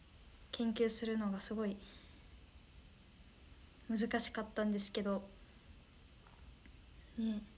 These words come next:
めっちゃかっこいい、あの、照明とかもすごいつけてくださって、衣装もね、すごいかっこよくて、あんなかっこいい帽子とか初めてかぶらせてもらって、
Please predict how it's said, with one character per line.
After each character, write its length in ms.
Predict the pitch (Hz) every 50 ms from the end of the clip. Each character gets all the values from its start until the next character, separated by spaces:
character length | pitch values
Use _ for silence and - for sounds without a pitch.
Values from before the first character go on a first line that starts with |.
| - - - - - - 226 196
め 100 | 233 240
っ 20 |
ち 140 | - - -
ゃ 40 | 277
か 120 | - 339
っ 40 | 339 - -
こ 140 | 349 320
い 200 | 302 269 240 214
い、 40 | - -
あ 80 | 214
の、 220 | 214 208 208 208 214 - - - - - - - - - - - - -
照 220 | - - 262 254
明 180 | 240 247 247 247
と 100 | 247 247
か 100 | - 214
も 500 | 208 208 214 214 208 202 190 196 - - - - - -
す 160 | - - 233
ご 120 | 214 214 208
い 200 | 202 202 196 - - - - - - - - - - - - - -
つ 100 | - -
け 100 | - 247
て 120 | 240 247
く 100 | 240 254
だ 100 | 233 240
さ 140 | 240 - 240
っ 80 | 240 240
て、 460 | - - 214 214 208 202 196 190 - - - - - - - - - - - - - - - - - - - - - -
衣 140 | 277 269 -
装 160 | 311 262 233
も 120 | 220 208
ね、 80 | 208 214
す 120 | 214 - 233
ご 80 | 247
い 80 | 226 226
か 100 | 233 247
っ 40 | 247 -
こ 100 | - 240
よ 100 | 240 240
く 100 | 240 -
て、 340 | - - 208 202 196 190 196 - - - - - - - - - -
あ 60 | 277
ん 60 | 294
な 80 | 311 302
か 140 | - 311
っ 40 | 311 -
こ 100 | - 381
い 120 | 359 330
い 20 | 302
帽 180 | 247 240 247
子 140 | 269 262 -
と 100 | - 247
か 120 | 247 233 226
初 200 | - 269 302 349
め 140 | 330 302
て 360 | - - 226 208 - - - - - - - - - - - - - - - - - - - - - - - - - - - - - - - - - -
か 140 | - - 269
ぶ 100 | 247 247
ら 100 | 247 262
せ 160 | 254 - -
て 100 | - 247
も 120 | 247 247 240
ら 100 | 240 226
っ 60 | 226
て、 420 | - - - 202 196 190 180 -